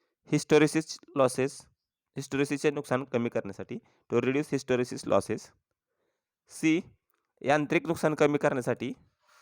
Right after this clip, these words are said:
to do reduce मेकॅनिकल लॉसेस, डी, एडी करंटचे नुकसान कमी करण्यासाठी,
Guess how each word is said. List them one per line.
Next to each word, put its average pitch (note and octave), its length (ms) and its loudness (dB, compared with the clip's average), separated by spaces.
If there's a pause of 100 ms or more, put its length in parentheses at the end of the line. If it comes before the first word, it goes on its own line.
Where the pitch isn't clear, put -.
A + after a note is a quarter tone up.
(760)
to B2 240 2 (1600)
do A#2 280 2
reduce C3 580 2 (960)
मेकॅनिकल B2+ 560 0
लॉसेस, C3 440 -2 (420)
डी, C3 280 0
एडी C#3+ 180 4
करंटचे D3 380 2
नुकसान C3+ 260 -2
कमी A#2 220 0
करण्यासाठी, G2 500 -4